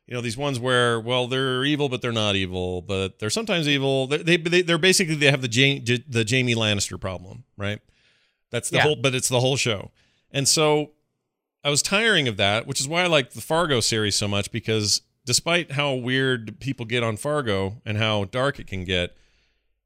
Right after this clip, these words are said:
Speaker 1: the crux, the, the good guys are always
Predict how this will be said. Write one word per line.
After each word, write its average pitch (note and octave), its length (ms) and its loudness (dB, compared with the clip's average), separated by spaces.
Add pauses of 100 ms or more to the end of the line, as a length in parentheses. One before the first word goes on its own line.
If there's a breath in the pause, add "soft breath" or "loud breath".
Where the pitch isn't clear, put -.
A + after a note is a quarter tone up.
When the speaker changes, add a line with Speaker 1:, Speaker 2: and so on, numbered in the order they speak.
(140)
Speaker 1:
the A2 320 -2
crux, - 560 -2 (240)
the, B2+ 120 -2
the A#2+ 220 -2
good D#3+ 240 0
guys B2+ 400 4
are A#2 220 -4
always C#3 560 2